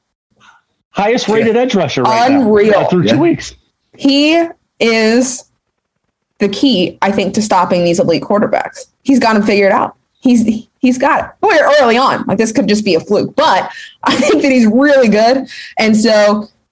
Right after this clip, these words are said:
Speaker 3: that's gonna pose a very, very big threat to the Browns. I don't think this is, on paper, when I looked at it earlier, when the, the schedule was released, I thought maybe it would be a little bit easier than it's going to be. I still think the Browns win,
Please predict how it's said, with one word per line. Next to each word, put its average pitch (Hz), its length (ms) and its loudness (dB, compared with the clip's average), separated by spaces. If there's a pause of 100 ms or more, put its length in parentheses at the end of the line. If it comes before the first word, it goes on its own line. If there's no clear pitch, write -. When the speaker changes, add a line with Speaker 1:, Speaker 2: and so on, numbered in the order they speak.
(520)
Speaker 3:
that's 247 240 0
gonna 240 260 2
pose 233 420 0
a 196 180 2
very, 208 640 0 (320)
very 208 360 0
big 185 300 0
threat 190 460 -2
to 269 80 0
the 190 100 0
Browns. 185 360 0
I - 20 2
don't 185 180 -2
think 214 200 0
this 208 200 -2
is, 190 440 -2 (340)
on 247 200 0
paper, 269 220 2
when 254 120 2
I 226 40 2
looked 214 240 0
at 214 140 2
it 214 100 0
earlier, 220 600 0 (220)
when 208 300 0
the, 196 80 0
the 190 220 0
schedule 190 340 -2
was 185 140 0
released, 180 260 0
I 180 60 -2
thought 175 200 -2
maybe 165 280 -2
it 147 40 2
would 156 100 -2
be 165 80 0
a 151 60 2
little 190 360 0
bit 208 140 0
easier 214 340 0
than 214 120 0
it's 190 120 -4
going 208 300 0
to 247 100 -2
be. 247 160 0
I 196 120 0
still 415 300 -2
think 403 160 0
the 285 80 2
Browns 285 320 0
win, 165 400 -4